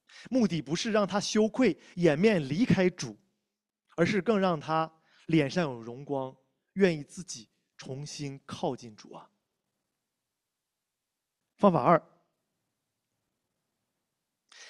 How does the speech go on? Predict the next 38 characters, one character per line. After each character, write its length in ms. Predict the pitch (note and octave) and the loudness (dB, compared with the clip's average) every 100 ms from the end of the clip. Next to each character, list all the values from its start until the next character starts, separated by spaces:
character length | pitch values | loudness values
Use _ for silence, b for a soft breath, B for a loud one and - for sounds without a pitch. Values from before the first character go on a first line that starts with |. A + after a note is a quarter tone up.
| B | B
在 200 | C4+ A3+ | 8 10
说 320 | - A#3 A#3+ | 8 4 4
出 100 | A#3+ | 6
来 140 | G#3+ F#3 | 4 2
之 120 | G#3 | -2
前， 440 | - B2 B2 E3+ - _ _ _ | -6 -6 -6 -10 -16 _ _ _
先 320 | - A3 G#3+ A3+ | 2 6 6 8
为 220 | G3+ D3+ - _ _ | 6 6 -6 _ _
对 160 | G#3 F#3+ | 4 6
方 180 | G3 F3 | 4 0
祷 140 | A2+ | 0
告。 400 | D#3 D3+ _ _ _ _ _ _ _ _ _ _ _ _ _ _ | 2 0 _ _ _ _ _ _ _ _ _ _ _ _ _ _
很 200 | G3+ G#3+ | 2 4
多 140 | C#4+ | 2
时 160 | - F#3+ | 2 0
候 80 | |
我 40 | F3+ | 0
们 140 | C#3 | -4
发 180 | - D#3+ | -10 -12
现， 240 | - F3 - _ _ _ _ _ _ _ b b - | -8 -10 -10 _ _ _ _ _ _ _ b b 4
当 200 | C4+ B3+ | 6 8
我 80 | D#3 | 4
们 120 | F#3 | -2
劝 400 | - - C#4 F3 | -6 2 2 2
导 200 | B2+ A#2+ | -4 -6
的 40 | |
时 220 | - C#3 | -8 -10
候， 260 | B2 B2+ - _ _ _ _ | -8 -8 -10 _ _ _ _
嘴 240 | - E3 C3+ | 0 2 4
上 200 | F#3+ G3 - | 4 2 2
很 200 | E3+ C#3+ | 0 2
容 180 | D3 | 2
易 60 | F3 | 0
说， 500 | - E3+ E3 - _ _ _ | 2 4 2 -2 _ _ _
说 160 | - F#3 | 2 4
得 80 | E3 | 4
很 140 | B2+ | 0
快， 200 | - D3+ | 2 2